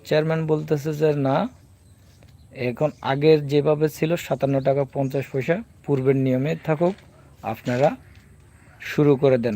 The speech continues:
কার্যক্রম। তো এখন এই গ-, ম-, মনে হচ্ছে, এ, লাঞ্চের পর পরে এই কথাটা আসছে। তো এখন এখনও পুরোপুরি ডিক্লেয়ার হয় নাই যে বন্দরে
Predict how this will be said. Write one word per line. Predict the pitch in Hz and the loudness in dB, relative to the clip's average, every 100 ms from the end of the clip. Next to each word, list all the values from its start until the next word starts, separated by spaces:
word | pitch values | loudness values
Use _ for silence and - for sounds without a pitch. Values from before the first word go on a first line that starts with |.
| 95 | -6
কার্যক্রম। | 110 95 95 92 87 101 - - - - _ - - - | -8 -8 -8 -6 -8 -10 -20 -20 -20 -20 _ -20 -20 -8
তো | 127 | -6
এখন | 127 143 139 131 147 | 0 0 0 -2 0
এই | 147 147 147 226 - - - _ - - _ _ - - - - - - - - - 139 117 | 0 0 -4 -12 -20 -20 -20 _ -20 -20 _ _ -20 -20 -20 -20 -20 -20 -20 -20 -16 -8 -6
গ-, | 147 123 | -6 -4
ম-, | 131 135 131 135 | -4 -4 -2 0
মনে | 143 151 | 2 2
হচ্ছে, | 156 - 160 160 156 151 139 123 143 | 0 -2 2 4 4 2 -2 -6 -4
এ, | 135 135 | -2 0
লাঞ্চের | 139 139 - 156 147 151 - | 0 0 2 4 4 -2 2
পর | 147 139 | 2 4
পরে | 147 151 180 151 | 4 4 4 0
এই | 139 - | -4 -6
কথাটা | 135 127 139 147 139 | -2 0 2 4 4
আসছে। | 131 - 170 240 - - - - - - - - - - - - - - - | 2 0 -2 -2 -6 -20 -20 -20 -20 -20 -20 -20 -20 -20 -20 -20 -20 -20 -12
তো | 104 113 | -6 -4
এখন | - 135 131 131 - - - - | 2 2 2 -2 -8 -18 -16 -10
এখনও | 123 147 151 156 156 147 | -4 0 2 2 0 -2
পুরোপুরি | 151 151 131 139 135 127 | 2 4 4 2 2 0
ডিক্লেয়ার | 131 139 143 131 | -2 0 0 4
হয় | 147 151 | 4 4
নাই | 165 220 - - - - - - | 0 -2 -10 -20 -20 -20 -20 -4
যে | 135 120 | -2 2
বন্দরে | 135 127 123 120 | 2 4 2 2